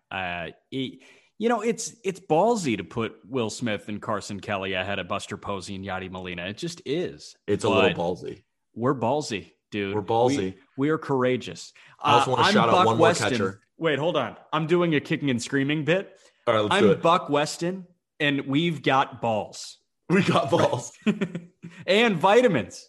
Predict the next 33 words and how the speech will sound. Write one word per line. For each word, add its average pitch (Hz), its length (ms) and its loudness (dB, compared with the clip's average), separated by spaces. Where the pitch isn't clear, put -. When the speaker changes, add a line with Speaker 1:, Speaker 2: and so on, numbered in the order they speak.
Speaker 1:
<laughs> - 1300 -12
Speaker 2:
I, 139 160 2
um, 131 240 0
I 120 80 0
just 120 340 -4
ran 120 180 2
out 110 160 2
of 107 60 -4
my 95 120 -4
C 110 260 -8
moss 90 300 -2
pills. - 440 -8
Guys, 98 440 -2
take 113 240 -6
your 107 100 0
vitamins. 95 440 0
Speaker 1:
<laughs> - 100 -4
Speaker 2:
C 113 220 -2
moss. 123 500 2
I, 127 120 4
I 131 80 0
think 175 460 -2
this 127 200 -2
is 101 140 -6
real. 95 540 0
I'm 107 140 0
not 117 340 2
totally 107 420 -2
positive, 90 520 -6
Speaker 1:
It's - 120 -14
a 113 60 -8
Speaker 2:
but - 60 -20
Speaker 1:
placebo. 98 580 -6